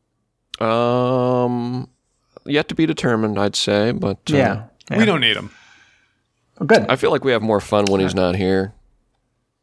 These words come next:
Speaker 2: That's true.
Speaker 1: I feel
Speaker 3: It's
Speaker 1: he's
Speaker 3: kinda
Speaker 1: he's
Speaker 3: like
Speaker 1: such
Speaker 3: when the parents are out of the house, you know?
Speaker 1: Yeah, yeah. He's
Speaker 2: We're just,
Speaker 1: kinda
Speaker 2: like,
Speaker 1: got
Speaker 2: jumping on the bed and making ice cream sundaes. Am I right,
Speaker 3: Put-,
Speaker 2: guys?
Speaker 3: putting Snickers in the toilets and closing the lid.
Speaker 2: Nice.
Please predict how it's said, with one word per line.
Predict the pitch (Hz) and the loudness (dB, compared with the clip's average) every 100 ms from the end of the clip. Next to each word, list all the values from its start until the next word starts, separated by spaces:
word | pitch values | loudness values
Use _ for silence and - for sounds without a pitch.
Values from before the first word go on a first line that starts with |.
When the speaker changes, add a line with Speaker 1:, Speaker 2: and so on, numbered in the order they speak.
| _ _ _ | _ _ _
Speaker 2:
That's | - 117 | -2 0
true. | - - | -2 -4
Speaker 1:
I | 113 | -4
feel | - 95 | 0 0
Speaker 3:
It's | - | 2
Speaker 1:
he's | |
Speaker 3:
kinda | 214 | 2
Speaker 1:
he's | 214 | 4
Speaker 3:
like | 180 175 | 4 4
Speaker 1:
such | |
Speaker 3:
when | |
the | - - | 2 0
parents | 156 151 156 175 | 0 2 2 2
are | |
out | 156 156 | 0 2
of | |
the | 156 | 2
house, | 156 156 170 - | 2 0 -2 -10
you | 143 143 | -8 -6
know? | 156 | -6
Speaker 1:
Yeah, | 98 87 57 52 50 113 - - | -2 0 2 0 -2 -8 -14 -12
yeah. | - - 123 123 _ _ _ - - - - - | -10 -10 -12 -16 _ _ _ -20 -20 -20 -20 -6
He's | 117 | -2
Speaker 2:
We're | - | 2
just, | 127 | 2
Speaker 1:
kinda | |
Speaker 2:
like, | 110 | 4
Speaker 1:
got | 107 | 2
Speaker 2:
jumping | 123 123 | 0 -2
on | 120 | -2
the | 110 | -2
bed | 123 120 120 | -2 0 0
and | 120 120 | 0 0
making | 113 117 117 | -2 -2 -4
ice | 113 | -4
cream | - 123 | -2 -2
sundaes. | 110 131 123 123 123 120 123 123 - - | -2 0 0 2 2 2 0 -2 -8 -4
Am | 113 | 0
I | |
right, | 107 | 2
Speaker 3:
Put-, | 139 | 4
Speaker 2:
guys? | 123 123 - | 2 -2 -4
Speaker 3:
putting | 226 220 | -2 0
Snickers | - - 165 160 160 | 0 2 2 2 0
in | 139 | 0
the | 135 | -4
toilets | 135 139 143 147 - 123 | -2 -2 -2 -4 -8 -12
and | |
closing | - 131 127 135 | -4 -2 -2 -2
the | 117 | -2
lid. | 120 | 0
Speaker 2:
Nice. | 113 104 101 101 - - | 2 4 2 0 -4 -8